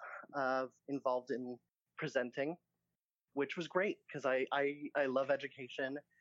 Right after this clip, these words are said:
I love presenting, and, um, I was one of the first people in my region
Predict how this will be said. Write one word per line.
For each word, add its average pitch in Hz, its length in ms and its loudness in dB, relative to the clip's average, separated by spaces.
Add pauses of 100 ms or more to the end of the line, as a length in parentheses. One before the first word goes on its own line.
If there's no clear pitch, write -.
(220)
I 127 120 2
love 123 300 0
presenting, 131 680 -4 (300)
and, 120 480 -2 (600)
um, 135 340 2
I 147 60 4
was - 180 0
one 156 100 4
of 147 60 0
the 156 140 0
first 151 240 2
people 131 380 0
in 135 120 -4
my 131 100 2
region 123 520 -2